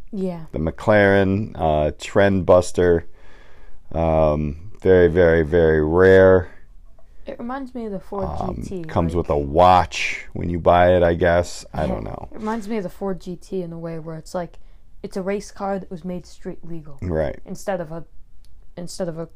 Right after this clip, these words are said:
Speaker 1: normal car that was made to look and feel like a race car.
Speaker 2: Got it. All right, well, that'll do it for this episode of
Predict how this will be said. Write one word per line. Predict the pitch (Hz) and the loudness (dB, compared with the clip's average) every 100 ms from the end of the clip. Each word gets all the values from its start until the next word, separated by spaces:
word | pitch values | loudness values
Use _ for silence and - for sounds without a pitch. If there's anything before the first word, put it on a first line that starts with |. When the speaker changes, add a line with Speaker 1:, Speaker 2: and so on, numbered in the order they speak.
| - - - - | -20 -20 -18 -8
Speaker 1:
normal | 190 190 180 | -4 -2 -2
car | - 175 170 | -6 -6 -6
that | 156 - | -8 -12
was | 156 - 196 | -14 -16 -16
made | 170 165 | -14 -14
to | 160 - - - - - | -14 -16 -16 -18 -16 -10
look | 185 - | -8 -8
and | 160 | -12
feel | - 170 | -12 -12
like | 156 | -12
a | 156 | -16
race | - - - | -18 -20 -16
car. | - 76 | -10 -6
Speaker 2:
Got | 76 71 69 | -4 -4 -6
it. | 69 - - - - - - - - - | -8 -10 -16 -18 -18 -18 -18 -18 -18 -4
All | 87 | 4
right, | 113 147 98 | 8 8 8
well, | 113 143 - - - - - - - | 8 8 4 -8 -16 -18 -18 -12 2
that'll | 98 95 | 4 6
do | 107 113 | 8 8
it | 110 | 6
for | - 95 90 - | 6 6 6 4
this | 92 85 90 139 139 - - | -4 0 6 6 6 -2 0
episode | 95 95 - 90 85 95 127 - - - - - - - - - - - - - - - - - - - - - - | 0 2 0 4 6 6 4 -2 -12 -20 -20 -20 -20 -20 -20 -20 -20 -20 -20 -20 -20 -20 -20 -18 -18 -18 -18 -18 -2
of | 104 101 90 127 143 - | 4 6 8 6 2 -12